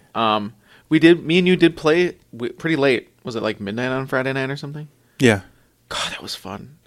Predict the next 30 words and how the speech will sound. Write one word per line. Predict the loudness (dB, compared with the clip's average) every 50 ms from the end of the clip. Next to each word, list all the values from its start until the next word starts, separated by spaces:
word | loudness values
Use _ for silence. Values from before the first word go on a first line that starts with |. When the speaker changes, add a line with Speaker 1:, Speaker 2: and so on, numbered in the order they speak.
| _
Speaker 1:
I | 4 6
think | 6 4 4
Speaker 2:
Mm-hmm. | -2 -6 -8 -10 -12 0 _
Speaker 1:
I | 4
had | 4
a | 6
really | 4 4 4
good | 4 2 -2 0
time. | 2 2 2 2 0 -2 -8 _ _ _ _ _ _ _ -20 -8 _
Um, | -2 0 0 -2 -4 -6 -10 -12 -16 _ _ _ _ _ _ _ _ _ _ _ _ _ _ _
I | -10
saw | -2 4 4 4
you | 4 4
post | 2 0 0 0
on | 0 -4
Twitter | -4 -6 -2 0 2 2
that | 2 0 -2 0
you | 0
were | -4
playing | -4 -4 -4 -4 -4 -6
the | -8
other | -8 -6 -4
night, | -4 -4 -4 -4
and | -6 -8
I | -8
was | -6 -4
like, | -6 -2 2
"Oh | 4 4 6 6 6 6 6 6 4 2 2 0 -2 -2 -2 -2 -2 -2 -4
my | -6
God!" | -10